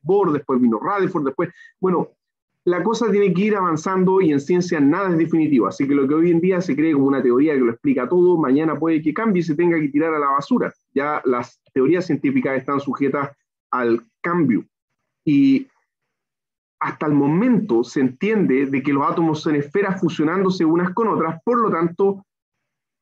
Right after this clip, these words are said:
lo que la teoría predice es esto, de que en realidad el amoníaco es esto que estamos viendo acá. O sea, lo más parecido al amoníaco es esto que les estoy mostrando acá, sin color, por supuesto, es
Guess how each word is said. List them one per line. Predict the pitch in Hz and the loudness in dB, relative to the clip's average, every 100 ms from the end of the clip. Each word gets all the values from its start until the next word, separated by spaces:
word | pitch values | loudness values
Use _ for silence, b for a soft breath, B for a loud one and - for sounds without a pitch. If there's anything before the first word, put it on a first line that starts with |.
| _ | _
lo | 156 151 | -4 -2
que | 165 | -2
la | 156 | 0
teoría | 170 185 214 | 0 0 0
predice | 180 196 185 | 0 0 0
es | 185 | -2
esto, | 151 - - _ _ _ _ _ _ _ _ _ _ _ | -4 -8 -14 _ _ _ _ _ _ _ _ _ _ _
de | 143 | -2
que | 143 | 0
en | 127 | 0
realidad | 135 143 170 | 0 0 0
el | |
amoníaco | 160 151 165 170 185 190 190 _ _ _ _ _ _ _ | 0 2 0 0 0 0 -2 _ _ _ _ _ _ _
es | - 131 | -6 -4
esto | 165 170 | -2 0
que | 156 | -2
estamos | 160 151 143 | -2 -2 0
viendo | 143 131 | 2 0
acá. | 98 80 | 0 -2
O | |
sea, | - 131 | -4 -2
lo | 139 143 | 0 0
más | - 226 | -2 -2
parecido | 226 202 214 | -2 -2 0
al | 202 | 0
amoníaco | 185 185 233 226 | 0 0 0 0
es | 214 | 0
esto | 202 202 | -2 0
que | 185 | 0
les | 170 | 0
estoy | 180 | 0
mostrando | 170 160 170 160 | 0 0 0 0
acá, | 143 110 135 - _ | 0 -2 -6 -10 _
sin | _ 135 127 | _ -2 0
color, | 135 165 170 | 0 -2 -2
por | 165 | -6
supuesto, | - 185 139 - 185 185 _ _ _ _ | -4 -4 -2 -2 -2 -4 _ _ _ _
es | 151 123 - | 0 0 -2